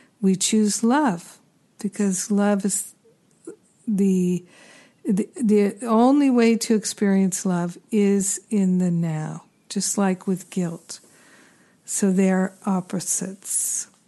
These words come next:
And when we feel guilty, we will feel afraid. I, one of the things that I've been saying for a long time now is that if we pay attention,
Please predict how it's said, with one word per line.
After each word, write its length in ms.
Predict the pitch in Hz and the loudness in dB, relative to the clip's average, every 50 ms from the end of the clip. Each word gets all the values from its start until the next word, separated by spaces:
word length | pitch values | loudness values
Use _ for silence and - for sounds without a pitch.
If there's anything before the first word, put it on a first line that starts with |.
| _ _ - - _ _ | _ _ -20 -20 _ _
And 380 | - 214 196 190 185 180 180 180 | -2 0 0 2 2 0 0 0
when 180 | 185 180 180 180 | 0 0 0 0
we 160 | 180 180 165 | 0 -2 -4
feel 280 | - - 202 190 180 | -6 -6 -6 -4 -4
guilty, 520 | 170 - 196 185 180 180 - - 202 190 180 | -4 -4 -4 -4 -4 -4 -6 -6 -6 -4 -4
we 240 | 165 175 175 175 170 | -4 -4 -4 -4 -4
will 140 | 170 170 | -6 -8
feel 360 | - - - 196 185 175 170 165 | -8 -8 -6 -4 -4 -4 -4 -6
afraid. 760 | 165 - - - 175 170 160 160 160 160 160 175 180 - - _ - - - - - - - - - - _ _ 403 277 - - - 311 269 277 | -8 -12 -10 -10 -8 -6 -6 -6 -6 -6 -8 -10 -12 -14 -18 _ -20 -20 -20 -20 -20 -20 -20 -20 -20 -20 _ _ -8 -8 -8 -8 -12 -16 -8 -4
I, 60 | 269 220 | -2 0
one 300 | 196 185 208 214 226 240 | 0 2 4 4 4 4
of 120 | 240 220 | 4 4
the 100 | 214 196 | 2 0
things 500 | 196 - 226 208 202 202 196 190 - - | 0 2 2 4 4 4 2 0 -2 -2
that 540 | - 202 196 190 196 190 196 196 247 - - _ _ - - _ - - - - | 0 0 2 2 2 2 0 -2 -4 -8 -14 _ _ -20 -20 _ -20 -12 -6 -2
I've 400 | 185 185 185 185 175 170 - - | 0 2 2 2 0 -2 -2 -2
been 220 | 196 185 180 185 | 2 2 2 2
saying 460 | - - - - 202 190 185 180 180 | 2 0 0 2 2 2 2 2 0
for 180 | - - 190 185 | -2 -2 -2 0
a 100 | 175 180 | 0 0
long 560 | 175 180 185 190 190 196 196 196 190 190 190 | 0 2 2 4 4 4 4 4 4 2 0
time 580 | 190 - - - 208 208 214 214 214 208 202 208 - - | -2 -6 -4 -2 0 2 4 4 4 2 2 0 -4 -4
now 540 | 262 208 180 170 165 160 156 156 160 170 190 - - _ - - - - - _ | -2 0 0 0 0 -2 -2 -4 -4 -4 -6 -8 -10 _ -20 -20 -20 -20 -14 _
is 260 | - 247 226 208 - 233 | 0 2 2 2 4 4
that 200 | 226 226 226 - | 4 4 4 2
if 300 | 247 247 262 269 269 - | 2 0 0 0 0 2
we 140 | 302 285 277 | 2 2 2
pay 460 | 277 - - - - 233 220 220 214 214 | 0 -4 -12 -4 0 0 2 2 2 0
attention, 800 | - 214 196 - - - - 196 185 175 - - 165 165 170 185 | 0 -2 -2 -2 -4 -2 0 0 0 0 -2 -6 -4 -4 -4 -6